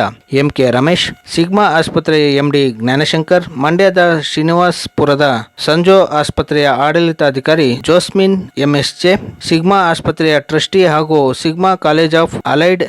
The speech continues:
ಹೆಲ್ತ್ ಸೈನ್ಸಸ್ ಪ್ರಿನ್ಸಿಪಲ್ ಡಾಕ್ಟರ್ ಕೆ ಎಂ ಮಾದಪ್ಪ, ಕಾಲೇಜಿನ ಪ್ರಾಂಶುಪಾಲರಾದ ಪ್ರೊಫೆಸರ್ ಮಂಜುನಾಥ್, ಸಿಗ್ಮಾ ಫೌಂಡೇಶನ್ನ ಪ್ರಸೂತಿ ಮತ್ತು ಸ್ತ್ರೀರೋಗ ಶಾಸ್ತ್ರದ ಮುಖ್ಯಸ್ಥರಾದ ಡಾಕ್ಟರ್ ಅಂಜಲಿ ಸಿದ್ದೇಶ್, ಡಾಕ್ಟರ್ ಸಿದ್ದೇಶ್, ಸಿಗ್ಮಾ ಆಸ್ಪತ್ರೆಯ ಪೀಡಿಯಾಟ್ರಿಕ್ಸ್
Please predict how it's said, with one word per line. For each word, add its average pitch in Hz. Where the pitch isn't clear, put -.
ಹೆಲ್ತ್ 160
ಸೈನ್ಸಸ್ 151
ಪ್ರಿನ್ಸಿಪಲ್ 143
ಡಾಕ್ಟರ್ 139
ಕೆ 165
ಎಂ 151
ಮಾದಪ್ಪ, 135
ಕಾಲೇಜಿನ 190
ಪ್ರಾಂಶುಪಾಲರಾದ 156
ಪ್ರೊಫೆಸರ್ 139
ಮಂಜುನಾಥ್, 156
ಸಿಗ್ಮಾ 180
ಫೌಂಡೇಶನ್ನ 156
ಪ್ರಸೂತಿ 196
ಮತ್ತು 165
ಸ್ತ್ರೀರೋಗ 175
ಶಾಸ್ತ್ರದ 160
ಮುಖ್ಯಸ್ಥರಾದ 156
ಡಾಕ್ಟರ್ 139
ಅಂಜಲಿ 185
ಸಿದ್ದೇಶ್, 156
ಡಾಕ್ಟರ್ 135
ಸಿದ್ದೇಶ್, 156
ಸಿಗ್ಮಾ 190
ಆಸ್ಪತ್ರೆಯ 156
ಪೀಡಿಯಾಟ್ರಿಕ್ಸ್ 175